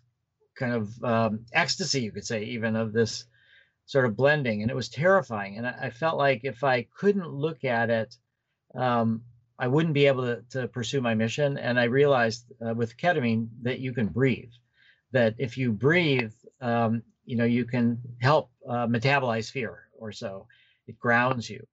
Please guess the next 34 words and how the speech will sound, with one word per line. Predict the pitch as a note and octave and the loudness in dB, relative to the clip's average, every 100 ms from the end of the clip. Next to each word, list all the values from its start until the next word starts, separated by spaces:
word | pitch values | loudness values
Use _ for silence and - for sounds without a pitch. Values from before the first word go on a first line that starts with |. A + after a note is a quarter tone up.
| _ _ _ _ | _ _ _ _
And | B2 | -10
so | A2+ C#3 | 0 2
I | B2 | 2
was | B2+ A#2 | -2 -10
able | - E3+ F#3+ | -12 -8 -6
to | - | -6
see | D3 - D3 | -8 -4 -4
this. | B2 A2 | -4 -4
And | C#3+ D3+ | -2 2
then | G3+ | 4
I | A3+ | 4
came | G3+ - D#3+ F#3+ | 2 -2 -2 0
to | G3+ | 0
the | F3+ D3+ C#3 - | 4 4 4 0
conclusion | C#3+ C3+ A2+ - F3 G#3 G3+ G#2+ F#2 G#2+ - _ _ _ | -6 -6 -8 -6 2 4 4 0 -4 -8 -12 _ _ _
that | - C#3 - | 0 2 4
there | D3 | 6
was | D3+ C3+ | 6 6
actually | D3+ C#3+ D#3 C#3 | 2 0 -4 -2
no | C3+ D#3 | -2 -2
way | E3+ C#3 D3+ D#3 G2+ G2+ A2+ _ _ _ _ _ | -2 0 0 -2 -8 -12 -18 _ _ _ _ _
for | - C3+ | -2 0
me | B2 A2+ | 0 -2
to | A2+ | -2
get | A2 B2+ | -2 0
into | B2+ A#2 | 0 0
Hitler's | A#2+ B2 A2 A2 | -2 -2 -4 -2
head | D#3+ E3+ - - - _ _ | -2 -2 -4 -12 -20 _ _
because | B2+ - C#3+ C3+ C3 - _ _ _ _ _ _ _ | -6 2 6 6 4 -4 _ _ _ _ _ _ _
he | A#2 D3 | -2 0
had | C3 D#3 D3 | 2 2 0
to | |
be | B2+ C#3 | -2 0
willing. | B2+ C3+ F3+ F#3+ - - - | 2 2 2 0 -6 -12 -20